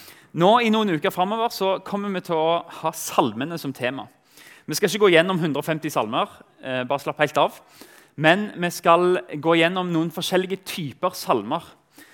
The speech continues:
Og tanken bak er å vise dere, eh, vise oss, eh, som kirke, hvor rik Salmenes bok er som bønnebok for livets oppturer og livets nedturer. At Gud har gitt oss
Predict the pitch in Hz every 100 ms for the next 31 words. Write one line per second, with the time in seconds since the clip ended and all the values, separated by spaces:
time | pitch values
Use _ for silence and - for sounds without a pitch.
0 | _ _ 160 226 185 202 185 190 214 185
1 | 175 175 123 175 151 175 254 - - -
2 | 139 131 127 127 123 156 - - 196 -
3 | - - - 127 123 127 127 170 170 175
4 | - 180 247 - - - - _ - 175
5 | 165 196 202 - - - - - 123 139
6 | 160 156 143 160 - 147 196 - - _
7 | _ _ _ - 151 151 156 143 131 147
8 | 120 180 117 - - - 151 143 143 156
9 | 151 - 139 - 156 196 196 - - _
10 | _ _ 151 139 139 135 147 107 - 127
11 | 117 110 - _ 143 139 165 220 214 185
12 | 175 185 202 190 - -